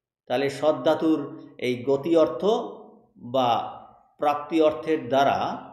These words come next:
এই উপনিষদ শব্দ যে ব্রহ্মবিদ্যাকে বোঝায়, সেই বিষয়েও এই ভাষ্যকার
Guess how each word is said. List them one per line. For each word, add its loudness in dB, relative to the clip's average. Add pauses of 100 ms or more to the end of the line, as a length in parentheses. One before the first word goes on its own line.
(340)
এই -6
উপনিষদ -2 (140)
শব্দ 0
যে 0 (320)
ব্রহ্মবিদ্যাকে -2
বোঝায়, -2 (1080)
সেই 4
বিষয়েও 2 (240)
এই -2
ভাষ্যকার -2